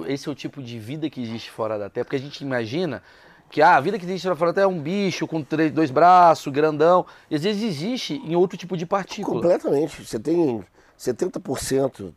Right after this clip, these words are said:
Speaker 2: do universo que você não sabe nem o que é, que é energia escura. Matéria escura e energia escura. Você, você, você, você dá, você dá esse nome porque você não sabe exatamente o que é, você não consegue observar, você não consegue medir,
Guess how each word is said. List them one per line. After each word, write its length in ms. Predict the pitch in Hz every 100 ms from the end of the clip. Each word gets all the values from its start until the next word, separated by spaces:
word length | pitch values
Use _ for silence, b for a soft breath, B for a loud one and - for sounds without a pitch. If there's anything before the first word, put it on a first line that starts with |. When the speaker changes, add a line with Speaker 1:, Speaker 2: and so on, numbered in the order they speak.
| _
Speaker 2:
do 100 | 101
universo 520 | 117 110 92 120 143
que 60 | 117
você 140 | 120
não 80 | 131
sabe 140 | 123 131
nem 60 |
o 20 | 127
que 180 | - 135
é, 80 | 95 _ b b b b b _
que 80 | -
é 40 | 101
energia 260 | 107 104
escura. 360 | 117 - 104 82 _ _ _ _ _ _ _
Matéria 340 | - 87 107 98
escura 320 | - 107 113
e 20 |
energia 280 | 117 113 117
escura. 360 | - 98 82 - b b b _
Você, 140 | 78
você, 160 | 113 127 117 117
você, 180 | -
você 120 | 117 123
dá, 140 | 113 95
você 120 | 113
dá 80 | 123
esse 120 | 131
nome 200 | 131 160
porque 160 | 170 -
você 80 | -
não 80 | 202
sabe 220 | - 175
exatamente 340 | 165 247 156
o 20 | 156
que 100 | 143
é, 80 |
você 100 | 123
não 80 | 110
consegue 240 | 110 110 117
observar, 480 | 107 135 135 110 B B B
você 120 | -
não 80 | 131
consegue 280 | 123 123 120
medir, 340 | 135 131 123